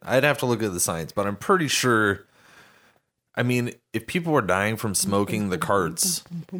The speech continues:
then the Teflon definitely comes off in the food. And it's used more often. Maybe. Probably not, actually. I don't know how often people use carts, but I imagine it's all day, every day.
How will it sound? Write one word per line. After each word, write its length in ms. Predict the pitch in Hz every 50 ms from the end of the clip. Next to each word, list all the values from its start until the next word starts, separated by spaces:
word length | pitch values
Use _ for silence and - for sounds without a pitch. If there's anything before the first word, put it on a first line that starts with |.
| 175 135 -
then 440 | - 170 - 104 - - - 92 92
the 80 | 92 -
Teflon 480 | 175 175 151 131 - 135 120 107 101
definitely 320 | 98 104 98 85 95 101 98
comes 260 | 87 107 95 180 170
off 240 | 190 - 160 165 160
in 60 | -
the 80 | - 170
food. 320 | 165 - 226 233 190 - - 175 190 180 - 190 175 175 - - 180 165 170 170 - _ _ _
And 200 | - - 104 107
it's 160 | 101 87 - 101
used 240 | 101 101 90 80
more 180 | - 78 73 65
often. 440 | 69 67 65 67 - - 78 78 85 - _ _ _ _ _ _ _ _ -
Maybe. 380 | 90 92 80 76 67 65 62 87 - -
Probably 240 | - 92 85 80 73
not, 240 | 60 57 58 62 60
actually. 420 | 52 57 69 - - - 76 80 - _ _ _ _ _ _ _ _ _ _ _ - - - _ _ _ _ _ _ _ _
I 60 | - 117
don't 100 | 117 107
know 80 | 98
how 200 | 90 98 95 92 90
often 340 | 87 87 82 - - 87
people 260 | 73 82 87 73 80 85
use 220 | 80 78 76 76
carts, 400 | - - - 95 87 85 78 -
but 120 | - 82 82
I 20 |
imagine 420 | 80 82 87 90 80 78 80 78 80
it's 140 | 78 76 85
all 180 | 85 80 78
day, 260 | 78 80 78 80 78 -
every 320 | 76 87 80 80 82 80
day. 280 | 76 82 78 73 82